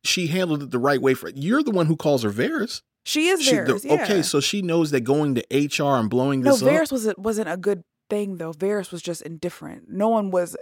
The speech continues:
Speaker 2: no one was a cheerleader for Varys. He just existed.
Speaker 1: That's fine. I'm, I mean, I'm
Speaker 2: Yeah.
Speaker 1: not a big cheerleader for Jerry. What I'm saying is, is that, like,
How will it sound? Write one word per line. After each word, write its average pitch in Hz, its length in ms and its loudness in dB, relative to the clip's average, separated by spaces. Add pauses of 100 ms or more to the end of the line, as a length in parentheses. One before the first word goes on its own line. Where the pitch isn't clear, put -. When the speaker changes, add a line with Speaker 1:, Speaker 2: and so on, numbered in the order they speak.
(140)
Speaker 2:
no 220 120 -2
one 240 140 2
was 180 100 -2
a 170 60 -4
cheerleader 202 480 0
for 160 120 -8
Varys. 160 380 -4
He 175 80 -8
just 165 160 -6
existed. 160 480 -10
Speaker 1:
That's 139 180 0
fine. 113 320 -2
I'm, 123 200 -4
I 123 100 -4
mean, 139 160 0
I'm 123 80 0
Speaker 2:
Yeah. 131 60 0
Speaker 1:
not 120 100 0
a 110 60 -2
big 113 220 -2
cheerleader 107 420 -4
for - 100 -16
Jerry. 117 320 0
What 104 160 -6
I'm 104 80 -8
saying 127 320 -4
is, 101 160 -8
is 98 140 -12
that, 90 300 -10
like, 82 300 -20